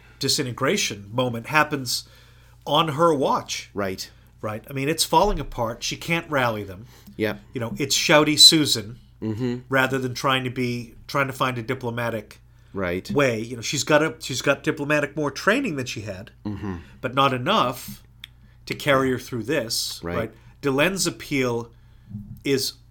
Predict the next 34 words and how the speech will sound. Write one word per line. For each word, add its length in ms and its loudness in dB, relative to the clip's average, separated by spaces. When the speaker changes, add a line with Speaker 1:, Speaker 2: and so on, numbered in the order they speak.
Speaker 1:
almost 640 0
never 480 2
gonna 280 -2
work 360 -4
in 160 -12
those, 460 -4
in 120 -8
that 180 -6
League 320 -2
set, 320 0
setting. 520 -2
Speaker 2:
Mm-hmm. 380 0
Speaker 1:
D-, 160 -8
you 140 -2
know, 80 -2
a, 280 -6
a, 160 -2
a, 140 2
an 180 -2
appeal 320 2
by 200 4
Delenn 520 -4
is 200 0
a 60 0
harder 420 4
die 280 2
roll 320 -6
Speaker 2:
Right. 400 0
Speaker 1:
against 420 -2
the 100 -2
League's 360 0
resistance 840 -2
than 460 2
Earth. 480 0